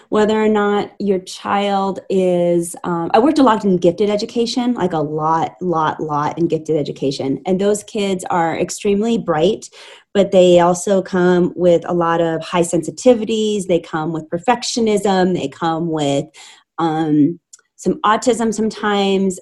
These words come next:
Um, they come with, uh, overanalyzing everything. I mean, so it's, and it's constant. Those things don't,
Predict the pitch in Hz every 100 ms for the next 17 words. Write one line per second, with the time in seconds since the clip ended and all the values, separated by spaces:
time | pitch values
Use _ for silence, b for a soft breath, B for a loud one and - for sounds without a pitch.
0 | - 170 165 160 147 143 180 170 - 180
1 | 175 185 175 170 160 156 170 _ _ b
2 | b _ - - - - - 208 208 196
3 | 202 196 196 190 190 - 190 190 180 214
4 | 202 240 214 202 - 190 - - - _
5 | _ _ _ _ _ - 233 226 214 -
6 | - 339 453 359 - 127 - - - 220
7 | 247 247 285 285 269 262 254 233 -